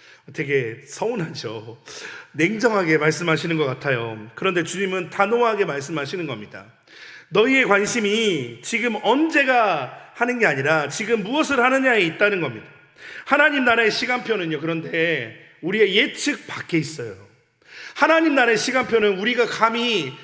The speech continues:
생각할 수도 없고 맞출 수 있는 게 아니죠. 그 하나님의 선하신 뜻을 인간의 지식으로 다 알 수 있습니까? 알 수 없죠. 성경의 어느 구절에 보면 하나님의 가장 못한 것이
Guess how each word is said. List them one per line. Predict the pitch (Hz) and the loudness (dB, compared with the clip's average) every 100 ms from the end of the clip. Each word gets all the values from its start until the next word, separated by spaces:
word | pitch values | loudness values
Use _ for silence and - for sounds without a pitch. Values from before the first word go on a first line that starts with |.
| - | -16
생각할 | - - 311 269 | -2 0 2 2
수도 | - 175 185 | 0 -2 -4
없고 | 180 156 | -4 -2
맞출 | 139 147 254 | -2 -2 -6
수 | - | -4
있는 | 196 185 180 | -6 -6 -6
게 | |
아니죠. | 113 120 143 117 101 - _ _ - _ | -6 -8 -12 -12 -14 -20 _ _ -20 _
그 | - 233 | -2 0
하나님의 | 233 285 302 277 247 | 2 4 2 2 2
선하신 | 254 262 233 214 | 2 2 0 -2
뜻을 | 160 262 220 214 202 135 - - - | -6 -2 4 4 4 0 -8 -18 -8
인간의 | 185 233 247 269 254 | -4 0 2 2 2
지식으로 | - 190 - 214 196 165 | 0 -2 -2 2 2 2
다 | 175 165 | 2 4
알 | - | 2
수 | 196 | -2
있습니까? | 147 185 170 135 139 165 - - - - | -4 -4 -6 -4 -4 -6 -10 -20 -20 -4
알 | 123 156 | 0 0
수 | - 139 | 0 -4
없죠. | 135 - 98 - _ _ - - | -4 -14 -16 -18 _ _ -20 -6
성경의 | - 254 247 | -2 2 4
어느 | 226 214 | 4 4
구절에 | 202 214 208 | 4 4 4
보면 | 185 180 170 | 2 -2 0
하나님의 | 285 294 277 254 233 | 2 2 2 2 0
가장 | - 180 226 | 0 0 2
못한 | 208 214 226 | 2 2 0
것이 | 190 170 220 254 | 0 -4 -4 -6